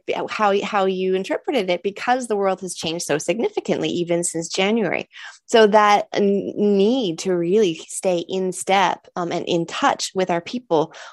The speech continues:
on a very regular basis has never been more important. And when we don't, we see exactly what happens. First of all, <laughs> I think someone scarily, in the best, uh, case scenario, they quit.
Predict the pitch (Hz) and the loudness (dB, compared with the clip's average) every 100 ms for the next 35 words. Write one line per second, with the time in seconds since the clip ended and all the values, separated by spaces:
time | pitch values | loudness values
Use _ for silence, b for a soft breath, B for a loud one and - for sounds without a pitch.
0 | B 190 180 170 202 226 202 170 170 160 | B 2 4 6 6 8 6 4 2 0
1 | 156 160 156 185 - 139 156 170 170 175 | 0 0 2 2 0 -6 -4 -4 -2 0
2 | 170 185 185 165 156 156 156 160 - 180 | 0 0 0 -2 -4 -6 -8 -4 -2 -2
3 | 160 143 - B B B 196 196 190 185 | -2 -6 -8 B B B 4 6 6 4
4 | 185 254 311 233 185 180 185 202 190 190 | 6 4 4 2 0 0 0 2 2 2
5 | 165 - 156 160 165 151 - - - - | 0 0 -4 -2 -4 -6 -6 -10 -8 2
6 | 220 - 190 - 185 175 180 170 - 190 | 2 2 -6 0 0 2 -4 -6 -2 0
7 | 190 - B B - - 196 214 175 165 | 0 -6 B B -12 2 6 6 6 4
8 | - 175 165 170 196 - - 175 156 - | 0 -4 2 2 2 -6 -4 -4 -4 -2
9 | 180 170 165 156 165 175 180 208 - 165 | -4 -2 0 2 4 4 4 2 2 0
10 | 156 160 143 | 0 0 0